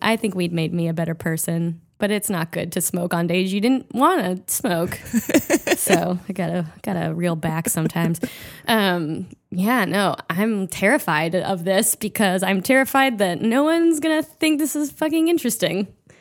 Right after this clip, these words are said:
Speaker 2: It is.
Speaker 1: It's like, I just, I don't know. I feel like I'm worried about, I feel like people are gonna roll their eyes and be like, "Kayla, we don't wanna fucking hear about your love life." Like,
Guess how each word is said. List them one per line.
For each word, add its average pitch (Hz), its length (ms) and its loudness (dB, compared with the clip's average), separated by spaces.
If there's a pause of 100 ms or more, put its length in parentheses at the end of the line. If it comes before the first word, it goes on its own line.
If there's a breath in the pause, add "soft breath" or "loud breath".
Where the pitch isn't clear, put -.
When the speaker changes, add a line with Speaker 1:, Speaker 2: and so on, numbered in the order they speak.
(200 soft breath)
Speaker 2:
It 208 160 6
is. 196 560 4 (120)
Speaker 1:
It's 240 240 2
like, 254 380 0
I 240 140 2
just, 254 340 -2 (100)
I 233 140 6
don't 240 140 4
know. 226 120 6
I 208 120 6
feel 220 200 2
like 202 360 2 (240)
I'm 202 180 2
worried 208 320 6
about, 190 400 2 (460 soft breath)
I 196 120 0
feel 202 200 0
like 190 120 2
people 190 220 0
are 180 60 2
gonna 170 200 0
roll 170 140 2
their 170 160 0
eyes 160 240 2
and 170 140 2
be 175 120 2
like, 165 400 -2 (240)
"Kayla, 214 280 -2
we 214 60 0
don't 214 100 -2
wanna 180 160 -4
fucking 165 260 -4
hear 165 200 0
about 170 220 0
your 165 120 0
love 165 180 0
life." 165 340 0
Like, - 240 -6